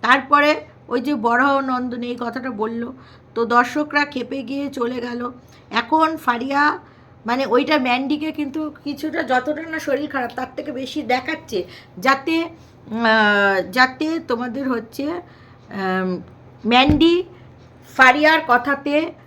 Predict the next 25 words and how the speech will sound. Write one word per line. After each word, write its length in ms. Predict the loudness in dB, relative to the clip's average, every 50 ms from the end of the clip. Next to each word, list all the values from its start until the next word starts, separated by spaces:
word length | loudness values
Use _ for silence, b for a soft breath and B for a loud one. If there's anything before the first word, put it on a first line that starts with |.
| -18 -12 -4
যাতে 320 | -2 -2 -2 0 0 -2 -2
সাড়া 380 | 0 4 6 6 6 6 4
দেয়, 260 | 4 0 -4 -6 -6 -10 B B B B -6
সায় 320 | 4 8 8 8 8 8
দেয়, 280 | 4 0 0 -2 -2 -4 -10 B B B B -4
যাতে 280 | -4 -2 -2 0 -2 0
ম্যান্ডি 460 | 0 0 -2 -2 -2 0 0 0 0 2
আবার 460 | 2 2 4 4 4 4 2 2 0
দীপ 160 | -4 -4 -4 -4 -2
ভাই 300 | 2 6 6 6 6 6
যাতে 260 | 2 -4 -6 -6 -6
এক 260 | -6 -4 -4 -6 -6
হয়ে 240 | -6 -6 -6 -6 -6
যায়। 200 | -6 -8 -10 -12 -14 B B B B B -4
এগুলো 340 | -4 -4 -2 -2 -4 -6 -4
সব 320 | -4 -2 2 2 2 2 2 -2
অভিনয় 440 | -6 -6 -4 -4 -4 -2 -2 -2 -4
করছে, 560 | -4 -6 -8 -8 -10 -12 -10 -8 -8 -8 -8 -12 b b b b b b b b
এগুলো 320 | -4 -2 -2 -2 -4 -4
সব 420 | -2 0 2 4 4 4 4 4 0
অভিনয় 340 | 0 0 0 -2 0 -2 -2
করছে 560 | -2 -4 -6 -6 -8 -6 -4 -2 -2 -2 -4 B B B B B -6 -4
ম্যান্ডিকে 720 | -2 0 0 0 0 -2 -4 -4 -2 -2 -2 -2 -2 -2 -2
আনার 340 | 0 0 2 0 -2 -2 -4
জন্য। 380 | -4 -4 -4 -4 -6 -10 -12